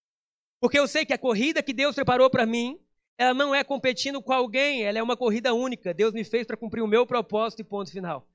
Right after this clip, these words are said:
E se eu estiver com essa visão, dizendo, "Eu criei, por isso eu fui aceito e por isso eu começo a obedecer", naturalmente nós vivemos mais descansados. Posso ouvir um amém? Então Paulo escreve aquela carta pra proteger a igreja.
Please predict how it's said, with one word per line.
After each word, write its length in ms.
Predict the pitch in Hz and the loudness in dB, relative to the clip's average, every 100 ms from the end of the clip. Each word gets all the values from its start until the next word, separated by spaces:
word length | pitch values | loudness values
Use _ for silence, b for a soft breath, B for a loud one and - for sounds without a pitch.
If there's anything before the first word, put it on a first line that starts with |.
| _ _ _ _ | _ _ _ _
E 80 | 233 | -4
se 140 | 269 | 2
eu 220 | 277 302 | 4 4
estiver 360 | 311 285 247 254 | 2 -4 -4 -4
com 120 | 226 | -2
essa 240 | 240 262 254 | -2 -2 -4
visão, 320 | 247 240 220 | -4 -4 -4
dizendo, 360 | 214 196 214 202 | -4 -4 -2 -4
"Eu 80 | |
criei, 320 | 202 269 285 220 | -4 -4 -4 -6
por 160 | 190 | -10
isso 140 | 220 233 | -8 -8
eu 60 | |
fui 140 | 220 247 | -6 -6
aceito 500 | 233 254 247 208 180 | -6 -2 -2 -2 -10
e 20 | |
por 160 | 196 | -8
isso 140 | 233 226 | -8 -10
eu 60 | |
começo 260 | 214 220 202 | -8 -8 -6
a 40 | |
obedecer", 500 | 185 185 190 - 262 B B B | -10 -8 -8 -4 -4 B B B
naturalmente 920 | 214 294 320 349 285 240 226 254 - | 0 2 2 0 -2 0 -2 -4 -4
nós 140 | 220 196 | -4 -4
vivemos 340 | 180 202 190 | -2 -4 -4
mais 220 | 185 185 | -6 -6
descansados. 680 | 175 - 170 156 160 151 131 | -6 -4 -4 -2 -2 -2 -4
Posso 260 | 190 190 185 | -2 0 0
ouvir 140 | 180 | 2
um 80 | 185 | 2
amém? 400 | 175 190 226 - _ _ _ _ _ _ _ _ _ _ _ _ _ _ _ - | 2 2 0 -6 _ _ _ _ _ _ _ _ _ _ _ _ _ _ _ -8
Então 240 | 226 330 | -2 -2
Paulo 440 | - 302 339 339 233 | 2 2 4 2 0
escreve 320 | 180 262 254 | -2 -4 -2
aquela 220 | 240 226 | -2 -4
carta 340 | 269 269 247 | -4 -6 -6
pra 180 | 202 240 | -8 -2
proteger 720 | - 349 - 349 233 320 440 | -2 -2 -2 -4 -2 -2 -2
a 100 | 302 | -2
igreja. 520 | 202 175 151 110 101 | -2 -2 -2 -6 -16